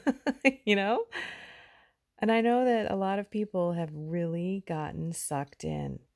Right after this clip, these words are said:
And I, I'm not telling you what to do. What I'm encouraging you to do is to focus on your relationship with God. Because when you do know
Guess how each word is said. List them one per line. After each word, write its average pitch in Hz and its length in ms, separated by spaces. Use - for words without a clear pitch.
And 143 100
I, 170 300
I'm 165 160
not 202 260
telling 202 340
you 170 120
what 160 200
to 147 100
do. 160 420
What 139 180
I'm 185 640
encouraging 143 880
you 135 180
to 131 140
do 120 460
is 151 180
to 170 100
focus - 580
on 120 420
your 156 380
relationship 151 640
with 139 140
God. 131 420
Because 143 300
when 156 180
you 196 140
do 226 280
know 208 560